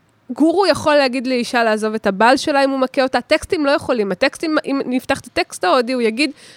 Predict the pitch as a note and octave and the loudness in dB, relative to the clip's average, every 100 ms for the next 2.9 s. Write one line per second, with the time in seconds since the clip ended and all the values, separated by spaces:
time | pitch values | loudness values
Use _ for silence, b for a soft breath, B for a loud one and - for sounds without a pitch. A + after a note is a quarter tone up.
0 | - A#3+ B3+ D#4+ D#4 C4 C#4 D4 A#3 - | -8 -2 0 2 2 2 2 0 0 0
1 | B3+ B3 - G3 G#3 A3 - C#4 C4+ C4+ | 2 2 0 -2 -2 -4 -6 -2 -2 0
2 | G3+ G3 A3+ B3+ B3 C4+ D4 B3 | -2 0 -2 0 -2 0 0 0